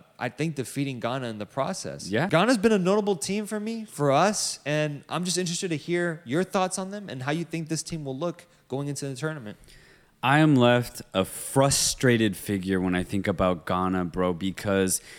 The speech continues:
Speaker 2: in my opinion, and this is gonna sound a little harsh, but just bear with me,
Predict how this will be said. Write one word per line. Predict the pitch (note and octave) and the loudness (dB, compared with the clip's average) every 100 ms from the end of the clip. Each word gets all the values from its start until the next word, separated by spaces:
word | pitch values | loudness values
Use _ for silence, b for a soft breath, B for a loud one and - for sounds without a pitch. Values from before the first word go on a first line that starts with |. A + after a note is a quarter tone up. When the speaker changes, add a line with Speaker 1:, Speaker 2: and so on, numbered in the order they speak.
| B | B
Speaker 2:
in | A#2 A#2 | 2 4
my | D#3+ G#3 | 4 6
opinion, | G3+ D3 E3 G#2+ E2+ D#2 E2+ | 4 4 4 4 0 -4 -2
and | A2+ | -2
this | A2+ | 0
is | |
gonna | C3+ C3 | 0 0
sound | C#3 B2+ | 2 2
a | |
little | A2+ B2 B2 | 4 4 2
harsh, | G#2 A2+ G#2 - | 2 2 2 0
but | G2 | -6
just | F#2+ F#2 | -6 -4
bear | E2+ G2 F2+ | 0 2 2
with | F#2 E2 F2+ | 0 -2 -2
me, | E2+ | -4